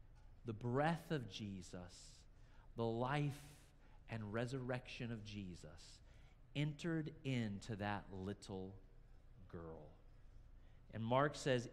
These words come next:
"Immediately the girl got up and began to walk," 'cause she's twelve years old. And immediately they were completely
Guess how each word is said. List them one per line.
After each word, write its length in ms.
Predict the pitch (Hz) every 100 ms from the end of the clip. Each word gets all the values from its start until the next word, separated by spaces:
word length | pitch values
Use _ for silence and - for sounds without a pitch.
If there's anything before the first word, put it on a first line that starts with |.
| 165
"Immediately 1200 | 139 139 156 196 240 202 127 - 107 104 90 - - - - - - -
the 120 | 127
girl 340 | 113 120 113 98
got 340 | 101 139 170
up 480 | 131 127 - - - - - -
and 120 | 104
began 460 | 104 95 113 117
to 140 | 120 131
walk," 480 | 104 104 95 87 - - - -
'cause 140 | - 131
she's 260 | - 190
twelve 320 | - 190 190 180
years 200 | 175 160
old. 340 | 190 101 85 - - - - - - - - - - - -
And 140 | 123
immediately 760 | 120 135 160 170 170 143 165 143
they 680 | 104 139 135 113 104 107 - - - -
were 180 | - 110
completely 1200 | 110 - 110 - - 143 175 165 104 98 90 90